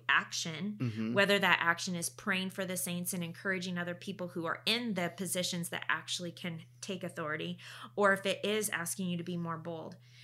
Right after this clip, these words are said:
Speaker 1: says, "For God has not given us a spirit of fear, but of power and of love and of a sound mind." And I
Speaker 2: Amen.
Speaker 1: just think a sound mind, and I think back to Romans twelve and how, how do we get a renewed mind?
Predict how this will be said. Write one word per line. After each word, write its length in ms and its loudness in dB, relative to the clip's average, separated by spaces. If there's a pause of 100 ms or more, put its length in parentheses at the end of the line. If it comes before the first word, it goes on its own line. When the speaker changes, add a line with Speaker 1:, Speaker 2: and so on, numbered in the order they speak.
(160)
Speaker 1:
says, 180 0
"For 120 -2
God 300 6
has 140 -2
not 200 0
given 200 -2
us 140 -4
a 60 -4
spirit 280 -2
of 100 -6
fear, 240 2
but 160 -2
of 140 -8
power 640 0
and 100 -2
of 120 -4
love 440 2
and 220 -8
of 220 0
a 80 -2
sound 340 -4
mind." 320 -6 (220)
And 160 4
I 40 6
Speaker 2:
Amen. 60 4
Speaker 1:
just 180 -2
think 140 -4
a 80 0
sound 420 4
mind, 500 4 (360)
and 240 0
I 60 0
think 260 -2
back 220 2
to 80 -8
Romans 340 -2
twelve 320 -2
and 120 -4
how, 300 2 (280)
how 100 2
do 100 6
we 120 2
get 160 2
a 80 6
renewed 640 2
mind? 500 0